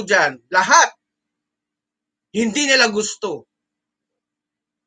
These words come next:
At yan yung mga kabataan na sinasabi ni Doktor Jose Rizal noon.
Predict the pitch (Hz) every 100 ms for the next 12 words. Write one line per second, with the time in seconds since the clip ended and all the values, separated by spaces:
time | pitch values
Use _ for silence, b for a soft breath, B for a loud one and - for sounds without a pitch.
0 | _ _ _ _ _ _ _ _ _ _
1 | _ _ _ _ _ _ _ _ _ _
2 | 214 - 269 277 254 196 233 214 226 220
3 | 190 175 175 214 220 170 175 170 180 180
4 | 165 185 180 185 165 156 - 170 165 143
5 | - 165 160 147 143 127 131 - _ _
6 | _ 160 170 147 151 139 110